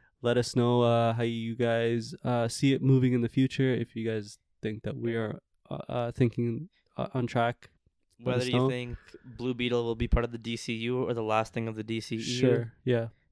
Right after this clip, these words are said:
Speaker 2: Whether you like or hate the Henry Cavill stuff.
Speaker 1: Yeah.
Speaker 2: Whether you're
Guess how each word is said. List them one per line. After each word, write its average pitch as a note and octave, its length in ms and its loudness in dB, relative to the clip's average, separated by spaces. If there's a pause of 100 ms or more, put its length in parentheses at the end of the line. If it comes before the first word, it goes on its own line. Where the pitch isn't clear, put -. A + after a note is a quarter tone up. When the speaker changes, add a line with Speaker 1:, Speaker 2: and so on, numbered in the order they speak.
(160)
Speaker 2:
Whether A#2+ 360 2
you A2+ 220 -2
like A2+ 320 2
or A2 80 0
hate A2 220 -6
the A#2+ 100 -2
Henry A#2 220 -2
Cavill A#2 320 -4
stuff. A#2+ 500 -4
Speaker 1:
Yeah. A#2 200 4 (440)
Speaker 2:
Whether A2+ 720 -2
you're A2+ 500 -4